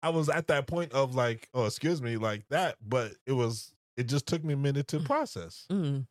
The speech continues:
Speaker 1: That's all.
Speaker 2: Yeah.
Speaker 1: 'Cause I, I just, I just didn't understand the, I didn't understand w-, like, wh-, why.
Speaker 2: I don't know. I, it was
Speaker 1: Same thing
Speaker 2: just
Speaker 1: what you went through. See, now you know what I
Speaker 2: Yeah,
Speaker 1: was
Speaker 2: I, I,
Speaker 1: thinking.
Speaker 2: I did. It, it was crazy because I'm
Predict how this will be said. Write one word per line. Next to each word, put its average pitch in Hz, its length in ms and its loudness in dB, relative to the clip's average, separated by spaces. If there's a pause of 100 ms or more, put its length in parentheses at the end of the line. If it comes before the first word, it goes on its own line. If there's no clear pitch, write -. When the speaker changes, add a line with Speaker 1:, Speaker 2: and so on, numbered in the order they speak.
(220)
Speaker 1:
That's - 160 -4
all. 127 300 -4 (420)
Speaker 2:
Yeah. 147 320 -6 (220)
Speaker 1:
'Cause 170 140 0
I, 175 200 2 (100)
I 165 100 2
just, 180 340 0
I 165 80 -4
just 185 280 0
didn't 175 340 0 (180)
understand 160 760 2
the, 156 160 2 (220)
I 170 120 0
didn't 156 140 0
understand 156 480 0
w-, 117 360 2 (160)
like, 123 220 2
wh-, 117 340 0
why. 123 640 -2
Speaker 2:
I 196 100 -10
don't 302 220 -2
know. 311 400 0
I, 202 280 -2
it 262 140 -2
was 254 140 4
Speaker 1:
Same 175 100 2
thing 190 140 2
Speaker 2:
just - 0 -
Speaker 1:
what 185 180 2
you 254 100 2
went 156 200 4
through. 120 100 0
See, 143 160 2
now 135 140 4
you 160 160 2
know 165 160 2
what 156 140 4
I 202 80 4
Speaker 2:
Yeah, 339 80 4
Speaker 1:
was 311 140 -2
Speaker 2:
I, - 160 2
I, 208 100 -2
Speaker 1:
thinking. 92 160 -8
Speaker 2:
I 254 40 -12
did. 226 340 -2
It, 247 220 -2
it - 60 0
was 285 140 -4
crazy 285 360 0
because 208 260 -2
I'm 208 120 -4